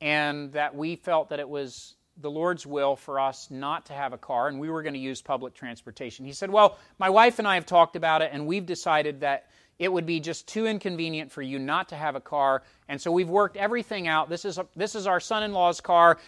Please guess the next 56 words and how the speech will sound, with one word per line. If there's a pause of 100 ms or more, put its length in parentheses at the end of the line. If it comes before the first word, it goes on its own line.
(100)
It's
his
extra
car.
You
can
rent
it
from
him
for
this
much
money,
and
everything
is
already
set
up, (220)
and
you're
just
gonna
take
this
car.
You
can
park
it
in
the
parking
garage
there
at
the
apartment,
and (260)
everything
is
good
to
go."
And
I
said,
"Well,
not
everything
is
good
to
go,
because